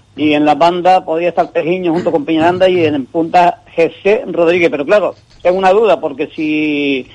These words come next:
entra Sergio Ruiz, o se cae Michael Mesa o, o, o se cae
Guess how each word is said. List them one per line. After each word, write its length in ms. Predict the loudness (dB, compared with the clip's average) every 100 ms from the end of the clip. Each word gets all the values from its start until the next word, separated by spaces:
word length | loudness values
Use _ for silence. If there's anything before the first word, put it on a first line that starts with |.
| -20 -6
entra 400 | -2 0 2 2
Sergio 260 | 0 -2 -2
Ruiz, 440 | 2 2 2 -2 -6
o 340 | -2 0 0
se 180 | -2 -4
cae 360 | 2 2 2 0
Michael 500 | -8 -6 -6 -4 -4
Mesa 400 | -2 0 2 4
o, 140 | 2
o, 260 | 0 -2 -4
o 120 | -4
se 120 | -6
cae 460 | 0 2 2 0 -4